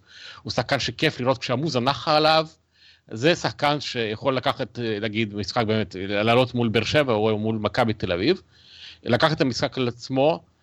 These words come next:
ולנצח אותם. אה, אפילו להביס אותם. אה, זה יכול לקרות. הבעיה היא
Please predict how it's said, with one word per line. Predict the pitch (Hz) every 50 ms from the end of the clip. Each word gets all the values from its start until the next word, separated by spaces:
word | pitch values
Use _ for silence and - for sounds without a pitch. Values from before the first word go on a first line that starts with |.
| _ _ _ _
ולנצח | 120 131 131 135 127 - - - 139 123 107 117
אותם. | 110 95 - - - - _ _ _ _ _ - - -
אה, | 113 113 110 110 107 107 104 104 101 95 85 76 73 78 92 110 117 - - -
אפילו | - - 139 127 135
להביס | 127 127 120 113 110 160 160 - 117
אותם. | 101 - - - - _ _ _ _ _ _ _ _ _ _ -
אה, | - 69 73
זה | 107 107 143
יכול | 139 143 - - 170 185 180
לקרות. | 180 - 151 113 90 85 - - -
הבעיה | - 104 92 107 135 113 - 302 302
היא | 277 190 196 233